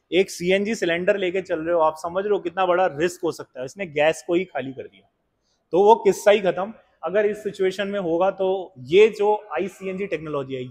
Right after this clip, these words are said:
ये ज्यादा safe है as compared with एससीएनजी।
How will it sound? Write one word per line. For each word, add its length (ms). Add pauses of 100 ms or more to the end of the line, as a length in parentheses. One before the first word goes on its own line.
ये 200
ज्यादा 380
safe 300
है 100 (220)
as 180
compared 440
with 120 (220)
एससीएनजी। 760